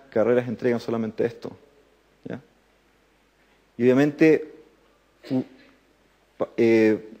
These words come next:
ayudan en lo que es comunicaciones y aportan con ese cuarto umbral. Es importante comunicar lo que se está haciendo. Pero cuando vamos,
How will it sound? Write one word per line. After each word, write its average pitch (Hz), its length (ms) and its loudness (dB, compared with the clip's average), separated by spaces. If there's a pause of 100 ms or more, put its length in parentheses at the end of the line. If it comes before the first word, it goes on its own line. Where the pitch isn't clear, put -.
(100)
ayudan 113 540 2 (440)
en 110 80 -8
lo 107 80 -2
que 120 100 -2
es 120 40 -6
comunicaciones 120 680 -2
y 127 280 -2 (420)
aportan 123 680 0 (340)
con 117 140 -4
ese 120 160 -4
cuarto 135 300 2
umbral. 117 360 0 (240)
Es 120 80 -8
importante 127 600 -4
comunicar 117 340 -2
lo 120 100 -4
que 117 60 -12
se 117 80 -12
está - 140 -18
haciendo. 101 340 -10 (680)
Pero 117 120 -4
cuando 117 300 -2
vamos, 135 540 2